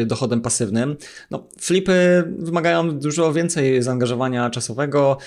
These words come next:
mentalnego. Tam po prostu pracujemy nad tym flipem, żeby to zrobić.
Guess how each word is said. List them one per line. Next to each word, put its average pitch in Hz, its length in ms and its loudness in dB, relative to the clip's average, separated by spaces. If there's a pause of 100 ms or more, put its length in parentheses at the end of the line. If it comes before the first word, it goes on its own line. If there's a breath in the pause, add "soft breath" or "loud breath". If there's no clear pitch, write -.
(200 loud breath)
mentalnego. 131 1040 0
Tam 127 180 -6
po 120 80 -10
prostu 127 720 0
pracujemy 151 520 0
nad 110 160 -2
tym 120 120 -2
flipem, 117 360 -2
żeby 120 140 -2
to 123 100 -2
zrobić. 120 380 0